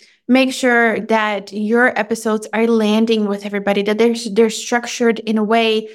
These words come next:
that you can actually connect with your audience. And it doesn't feel like just this cold episode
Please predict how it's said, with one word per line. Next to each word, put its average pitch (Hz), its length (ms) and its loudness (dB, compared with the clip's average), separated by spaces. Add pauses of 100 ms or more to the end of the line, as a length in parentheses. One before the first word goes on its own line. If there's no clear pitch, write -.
(260)
that 233 120 2
you 233 100 0
can 233 180 0
actually 233 320 -2
connect 214 500 0
with 214 200 -2
your 214 100 -2
audience. 202 420 0
And 208 100 4
it 202 60 2
doesn't 226 320 2
feel 220 320 2
like 196 440 -2 (300)
just 214 340 -2 (120)
this 202 200 -6
cold 196 460 2
episode 202 500 -2